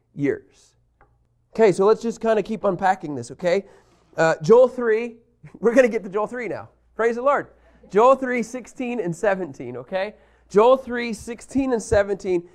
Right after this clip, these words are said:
it really becomes the launching pad for now to get into the millennium. But you have to understand something. Satan, oh,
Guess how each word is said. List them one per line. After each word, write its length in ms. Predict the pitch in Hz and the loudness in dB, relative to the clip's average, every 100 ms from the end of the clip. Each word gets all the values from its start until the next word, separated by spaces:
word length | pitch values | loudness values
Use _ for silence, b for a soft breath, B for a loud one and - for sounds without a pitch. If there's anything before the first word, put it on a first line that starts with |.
| B | B
it 120 | 233 | -2
really 320 | 226 285 320 | 0 0 0
becomes 460 | 285 240 240 247 190 | -4 -4 -4 -4 -4
the 100 | 202 | -2
launching 480 | 196 214 226 214 175 | 0 0 -2 -8 -6
pad 340 | 170 151 151 b b | -2 -2 -2 b b
for 340 | - 214 202 170 | -4 0 2 2
now 360 | 190 214 214 | 0 0 0
to 120 | 202 190 | -2 -4
get 160 | 190 | -4
into 160 | 175 160 | -4 -6
the 80 | 180 | -4
millennium. 320 | 202 202 151 | 0 2 0
But 80 | 190 | -4
you 80 | 196 | 0
have 260 | 240 262 | 0 0
to 180 | - 214 | -4 -4
understand 640 | 247 233 226 - 269 294 | -4 -2 -6 -4 -4 -4
something. 500 | - 165 120 - 117 - b b | -4 -6 -6 -12 -14 -14 b b
Satan, 600 | - 220 285 277 202 - | -6 6 6 6 -6 2
oh, 300 | 220 190 | 2 2